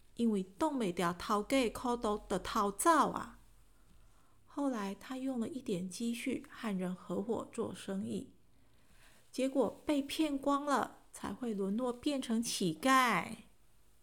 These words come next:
”“原来如此，好可怜哦。”有的村民表示同情。“敢有影？”也有人表示怀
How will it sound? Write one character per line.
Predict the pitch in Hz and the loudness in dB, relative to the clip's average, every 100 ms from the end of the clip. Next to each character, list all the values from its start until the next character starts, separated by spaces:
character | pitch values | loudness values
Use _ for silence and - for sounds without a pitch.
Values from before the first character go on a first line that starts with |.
| - - - - - - - - - - - - - - - | -20 -20 -20 -20 -20 -20 -20 -20 -20 -20 -20 -20 -20 -20 -10
”“原 | 226 214 | -6 -4
来 | 240 220 | -2 -4
如 | 214 202 220 | -4 -4 -8
此， | - - - - | -8 -8 -10 -18
好 | - 220 233 | -14 -8 -8
可 | - 294 262 | -8 -4 -2
怜 | 226 208 202 | 0 -2 -2
哦。” | 214 220 214 240 - - - - - - - | 0 -2 -2 -6 -12 -20 -20 -20 -20 -20 -10
有 | - | -6
的 | 180 202 | -6 -6
村 | - - | -8 -8
民 | 254 226 196 | -4 -2 -2
表 | 220 208 - - | -4 -6 -6 -8
示 | - 202 | -8 -8
同 | - - - | -8 -10 -8
情。 | 190 - 196 208 - - - - - - - - - - - - - - - - | -8 -8 -10 -10 -12 -20 -20 -20 -20 -20 -20 -20 -20 -20 -20 -20 -20 -20 -20 -10
“敢 | - 240 | -2 0
有 | 240 233 190 | 2 4 2
影？” | 185 233 254 247 240 226 226 240 247 - - - - - - - - | 2 2 4 4 6 4 4 0 -4 -20 -20 -20 -20 -20 -20 -20 -14
也 | - 214 | -4 -4
有 | 220 | -2
人 | 190 180 185 | -4 -4 -6
表 | 185 185 - | -8 -10 -10
示 | - - 190 | -16 -10 -10
怀 | - - | -10 -12